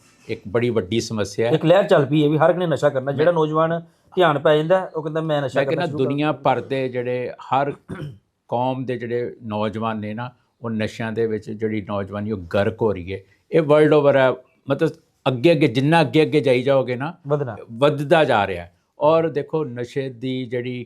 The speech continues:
Speaker 1: ਕੈਟਾਗਰੀ ਹੈ, ਉਹੀ ਬਦਲਦੀ ਹੈ। ਮਤਲਬ ਤੁਸੀਂ ਧਰਨੇ ਮੁਜ਼ਾਹਰਿਆਂ ਦੇ ਵਿੱਚ ਜਾ ਕੇ ਵੇਖੋ,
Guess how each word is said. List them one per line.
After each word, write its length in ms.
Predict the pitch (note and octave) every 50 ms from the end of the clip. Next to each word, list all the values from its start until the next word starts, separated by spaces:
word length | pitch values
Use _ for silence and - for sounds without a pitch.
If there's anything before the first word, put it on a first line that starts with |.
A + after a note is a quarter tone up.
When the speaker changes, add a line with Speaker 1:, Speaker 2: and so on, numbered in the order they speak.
| - _ _
Speaker 1:
ਕੈਟਾਗਰੀ 640 | - B2 A#2 - C3+ B2+ A2+ B2+ B2 B2 A#2+ B2
ਹੈ, 60 | B2+ B2
ਉਹੀ 260 | - B2 B2 B2+ B2+
ਬਦਲਦੀ 540 | A2+ A2+ G#2+ G#2+ G#2+ G2 F#2 G#2 G2 F#2+ F#2
ਹੈ। 60 | F#2 - _
ਮਤਲਬ 300 | A2 A2+ G#2+ B2+ C3 B2+
ਤੁਸੀਂ 640 | B2+ - A#2 G#2+ - C3 C3 C3 C3 C3 C3 C3 - - _ _ _
ਧਰਨੇ 360 | - C3+ A#2 G2+ A2+ A#2 A#2 B2
ਮੁਜ਼ਾਹਰਿਆਂ 480 | A#2+ A2+ G#2 A#2 G#2+ G#2+ A2 A2+ A2+
ਦੇ 100 | A2 B2
ਵਿੱਚ 160 | A#2+ A2+ A2 - A2+
ਜਾ 160 | G2+ A2 G#2+ G2+
ਕੇ 160 | - A#2 A2+
ਵੇਖੋ, 540 | G2+ G#2+ G2+ - - B2 B2+ C#3+ E3 E3